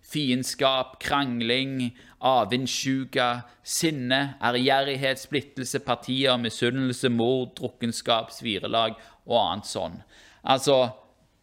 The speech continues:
man kan ikke fortsette å leve i det hvis man har tatt imot Jesus. Nei, Jesus setter deg fri fra alt det. Han setter deg fri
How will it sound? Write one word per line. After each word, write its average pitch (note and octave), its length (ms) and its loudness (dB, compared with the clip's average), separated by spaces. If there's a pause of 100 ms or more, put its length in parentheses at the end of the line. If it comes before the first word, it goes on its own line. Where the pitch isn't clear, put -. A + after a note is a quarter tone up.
(760)
man C3+ 160 2
kan B2+ 160 -2
ikke - 160 -8
fortsette C#3+ 640 -4
å A#2+ 120 2
leve A2+ 440 2
i B2 160 -2
det C#3 220 0 (1120)
hvis - 280 -8
man G2+ 260 -4 (580)
har G#2+ 160 -12
tatt A2+ 240 -12
imot G#2 320 -8
Jesus. - 600 -12 (880)
Nei, C3 160 2
Jesus C3+ 260 -6
setter C#3 240 -8
deg - 80 -12
fri C#3+ 320 -8 (400)
fra G#2 300 -2
alt - 240 -10
det. - 100 -18 (960)
Han B2+ 80 -6
setter E3 240 2
deg D3+ 80 -2
fri F3 140 0